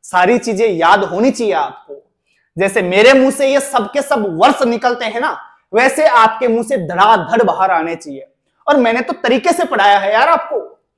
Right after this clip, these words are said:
तो दिल्ली पब्लिक लाइब्रेरी दिल्ली में है और यूनेस्को के सहयोग से इसकी स्थापना हुई थी। तो ये रहा यूनाइटेड नेशन एजुकेशन, साइंटिफिक and कल्चरल ऑर्गेनाइजेशन,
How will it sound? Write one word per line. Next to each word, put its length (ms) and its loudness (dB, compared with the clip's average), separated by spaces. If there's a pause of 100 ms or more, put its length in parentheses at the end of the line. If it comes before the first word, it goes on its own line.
(640)
तो 80 6
दिल्ली 320 4
पब्लिक 320 2
लाइब्रेरी 480 2
दिल्ली 320 -2
में 120 0
है 440 -6
और 120 2
यूनेस्को 460 0
के 160 0
सहयोग 400 2
से 440 0 (680)
इसकी 280 -2
स्थापना 380 2
हुई 180 0
थी। 120 -4
तो 100 -2
ये 160 4
रहा 300 2 (320)
यूनाइटेड 440 4
नेशन 340 -2
एजुकेशन, 500 -2
साइंटिफिक 580 -4
and 160 -8
कल्चरल 320 0
ऑर्गेनाइजेशन, 800 -2